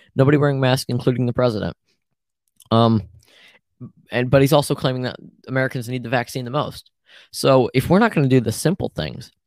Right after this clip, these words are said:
and wear masks and social distance like we've been told to do from the beginning, I mean, once we knew about this virus, like, two months in, they said, "Okay, we should be wearing masks." And it's been that way for six months now.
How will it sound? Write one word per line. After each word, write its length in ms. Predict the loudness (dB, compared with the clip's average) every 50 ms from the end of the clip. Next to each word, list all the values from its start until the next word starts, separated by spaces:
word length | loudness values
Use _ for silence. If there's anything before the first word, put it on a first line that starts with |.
| _ _
and 120 | -4 -2 0
wear 120 | 0 0
masks 420 | 2 2 0 0 0 -2 -6 -8 -10
and 80 | -4
social 300 | -2 -2 -2 0 -4 -2
distance 400 | 0 0 0 0 -4 -6 -4 -4
like 180 | -4 -4 -4 -4
we've 160 | -6 -6 -4
been 200 | -4 -4 -4 -4
told 240 | 0 0 0 0 0
to 80 | 0
do 120 | 0 0 -2
from 200 | -2 -4 -6 -6
the 60 | -6
beginning, 600 | -6 -8 -8 -4 -2 -2 -2 -2 -4 -8 -10 -16 _ _ _ _ _ _ _ _ _ _
I 80 | 0 0
mean, 160 | 0 2 2
once 300 | 2 2 2 0 -4 -4
we 300 | -2 0 0 0 -2 -4
knew 400 | -2 -2 0 0 0 0 -2 -2
about 280 | -2 0 0 0 2
this 160 | 0 -4 -4 -2
virus, 480 | -2 0 0 0 0 -2 -4 -6 -12 -20 _ _ -16 -8
like, 240 | -4 -4 -4 -4 0
two 120 | 0 2
months 240 | 2 2 0 0 -2
in, 140 | -2 -2 0
they 120 | -2 -2
said, 220 | 0 0 0 0 0
"Okay, 240 | 0 -2 -2 -2
we 100 | -2 -2
should 140 | -4 -6 -6
be 80 | -4 -2
wearing 200 | -2 -2 -2 -4
masks." 280 | -6 -6 -8 -10 -16 _ -20 -20 -20 -12 _
And 120 | -4 -4
it's 80 | -4 -4
been 140 | -4 -2
that 100 | -2 0
way 100 | 0 0
for 120 | 0 -2 -4
six 240 | -4 -4 -6 -4 -2
months 240 | -2 -2 -2 -4
now. 200 | -6 -8 -8 -8